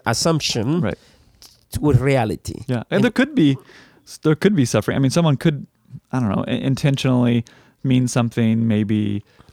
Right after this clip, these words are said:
Speaker 2: uh, critical or constructive criticism, and you're, you don't like that, and you're not ready for that, then you go and you approach them, and they say, "Yeah, that's what I meant," but, but that's, at least you're, uh, I mean, not that we have to suffer, but sometimes we do. At least we have the correct information,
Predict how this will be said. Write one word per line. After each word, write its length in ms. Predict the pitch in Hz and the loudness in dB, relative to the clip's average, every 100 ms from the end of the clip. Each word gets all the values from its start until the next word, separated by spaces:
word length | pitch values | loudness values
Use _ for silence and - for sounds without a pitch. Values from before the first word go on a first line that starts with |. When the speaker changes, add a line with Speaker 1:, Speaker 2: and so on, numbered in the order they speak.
| - | -8
Speaker 2:
uh, 180 | 98 95 | -6 -2
critical 360 | 160 127 131 | 0 0 2
or 140 | 160 117 | 0 0
constructive 540 | 127 120 131 127 123 | -2 -2 -2 -4 -6
criticism, 500 | - 120 117 123 131 | -6 -4 -4 -2 -2
and 120 | 110 | 0
you're, 160 | 113 110 117 | -2 -2 -4
you 60 | |
don't 200 | 113 95 | -6 -4
like 200 | 104 117 | -4 -2
that, 100 | 131 | -2
and 80 | 117 | -2
you're 80 | 117 | -2
not 140 | 113 | -2
ready 160 | 107 113 | -2 -4
for 160 | - 123 | -4 -4
that, 180 | 127 | -4
then 140 | 135 113 | -2 -4
you 100 | 104 | -2
go 260 | 110 110 | -2 -2
and 80 | 110 | 0
you 60 | 107 | -2
approach 380 | 107 123 110 - | -4 -2 -2 -2
them, 240 | 117 127 | -4 -2
and 140 | 113 110 | -2 -2
they 220 | 107 110 _ _ _ _ _ | -2 -4 _ _ _ _ _
say, 260 | - 120 | -4 -2
"Yeah, 220 | 117 151 160 | -2 -2 -2
that's 220 | 160 - | -4 -4
what 120 | 143 | -2
I 60 | 131 | 0
meant," 280 | 120 127 - | 0 -2 0
but, 240 | 131 - _ _ _ _ _ _ - - | -2 -2 _ _ _ _ _ _ -12 -6
but 140 | 127 | -2
that's, 380 | 135 131 - - _ _ - | 0 -2 -6 -16 _ _ -10
at 120 | 123 | -4
least 240 | 151 160 | -2 -2
you're, 360 | 143 135 120 117 _ _ _ _ _ - | -2 0 0 -2 _ _ _ _ _ -16
uh, 120 | 87 - | -14 -6
I 60 | |
mean, 100 | 123 | -2
not 140 | 127 127 | 0 -2
that 100 | - | -2
we 120 | 117 | -2
have 120 | 135 | -2
to 80 | - | -4
suffer, 220 | - 104 185 | -4 -2 -2
but 180 | 143 - | -2 0
sometimes 260 | 165 131 | 0 0
we 120 | 110 | -2
do. 180 | 113 135 | 0 2
At 100 | 127 | 2
least 320 | 127 156 165 | 2 0 0
we 260 | 127 127 120 | 0 2 2
have 240 | 123 113 113 | 2 0 -2
the 60 | |
correct 340 | - 120 110 104 | -2 0 0 -4
information, 560 | 95 98 98 101 107 | -6 -6 -6 -6 -6